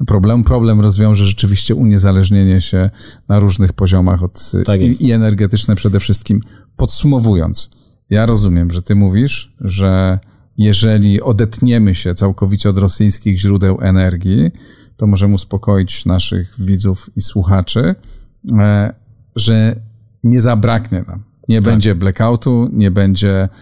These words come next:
Speaker 1: e, jeżeli nie pojawią się jakieś inne czynniki, tak? Nie, e, nie zabraknie ropy i nie zabraknie gazu zimą, e,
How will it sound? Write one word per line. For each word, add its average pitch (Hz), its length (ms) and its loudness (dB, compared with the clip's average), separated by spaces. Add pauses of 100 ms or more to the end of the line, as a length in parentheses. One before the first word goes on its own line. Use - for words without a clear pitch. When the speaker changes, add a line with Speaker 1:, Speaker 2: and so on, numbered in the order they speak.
(260)
Speaker 1:
e, 92 640 0
jeżeli 98 300 2
nie 95 120 0
pojawią 95 300 0
się 95 100 0
jakieś 101 180 0
inne 117 180 2
czynniki, 90 480 -4
tak? 113 320 -4
Nie, 101 280 2 (360)
e, 95 180 0
nie 107 180 2
zabraknie 104 840 2
ropy 107 500 0
i 110 120 0
nie 98 100 2
zabraknie 98 580 -2
gazu 95 680 0 (100)
zimą, 98 580 2 (380)
e, 50 340 -2